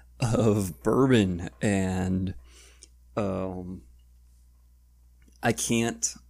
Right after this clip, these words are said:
say I like one over the other, but I, I do think that they beautifully highlight, uh,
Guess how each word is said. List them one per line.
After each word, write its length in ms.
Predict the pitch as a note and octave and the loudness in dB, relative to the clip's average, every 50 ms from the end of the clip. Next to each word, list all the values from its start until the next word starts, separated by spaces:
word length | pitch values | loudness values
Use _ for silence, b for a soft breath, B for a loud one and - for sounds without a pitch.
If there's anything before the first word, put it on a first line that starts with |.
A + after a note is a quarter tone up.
| - - | -12 -2
say 760 | - - - - - A2 G#2+ F#2+ F#2 F#2 G2 G#2+ B2 C3+ - - - - - - - - - - - | 2 4 4 6 4 4 2 2 0 0 0 0 0 -2 -4 -10 -20 -20 -20 -20 -20 -20 -20 -12 -8
I 200 | - G#3 A3 - | -6 -4 -2 -2
like 540 | - G#2+ G#2 G2+ G2 G2 G2 G2+ G2 - - - - - | 0 0 0 0 0 0 -2 -2 -4 -6 -10 -18 -16 -10
one 380 | - A2 G#2+ G#2+ G#2+ G#2+ G#2+ - - | -4 -2 0 0 2 0 0 0 0
over 320 | A#2+ A#2 A#2+ A2+ A2 A#2 | 2 2 2 4 2 2
the 200 | A2+ A2 A2+ A2 | 2 4 4 4
other, 360 | G#2+ G#2+ G#2 A2+ B2+ D3+ F3+ - B B B B B B B B B B B - - - | 2 2 2 2 0 0 -2 -8 B B B B B B B B B B B -20 -20 -8
but 320 | - - C3 B2+ B2 - - - | -2 2 2 2 2 0 -4 -2
I, 280 | - B2+ B2+ A2+ - - - _ _ _ - | 0 0 0 0 -2 -4 -10 _ _ _ -2
I 80 | C3+ | -2
do 440 | B2+ B2 A2 - - C3+ C#3+ C3+ C3 | -2 -2 -4 -4 -2 0 0 0 0
think 540 | A#2+ - - - - A2+ A2 G#2+ G2+ - - - - - | -2 -4 -4 -2 0 0 2 0 0 -2 -6 -14 -16 -14
that 500 | A#2 G#2 G#2 G2 F#2 F2+ F#2 F#2 F#2+ G2 - - - _ _ - - - - - - - - - - - - - - - - - - - - - - - - | -10 -6 -4 -4 -4 -4 -6 -6 -8 -8 -10 -16 -20 _ _ -20 -20 -20 -20 -20 -20 -20 -20 -20 -20 -20 -20 -20 -20 -20 -20 -20 -20 -20 -20 -20 -20 -20 -10
they 380 | A#2 A#2 A#2 A2 G#2+ G#2+ G#2 | -2 0 2 4 4 2 0
beautifully 1000 | G2+ F#2+ - - - A#2 A2+ B2+ C#3 C#3+ C#3 C3+ C3+ A#2 - - B2 A#2 G#2+ G2+ | -2 -4 -8 -10 -8 -6 -4 0 2 2 4 4 2 0 0 -2 0 0 2 0
highlight, 1000 | F#2+ F2 - - - G#2 G2 F#2+ G2 G2+ G2+ G2+ G2 F#2+ F#2 F2+ F2 F2 F2+ F2 - - - - | 0 -4 -8 -12 -10 -8 -6 -4 -2 -2 -2 0 0 -2 -2 -2 -4 -6 -8 -10 -12 -18 -18 -12
uh, 380 | A2+ G#2 G2 F#2 F#2 F#2 F2+ | -10 -8 -8 -6 -8 -8 -10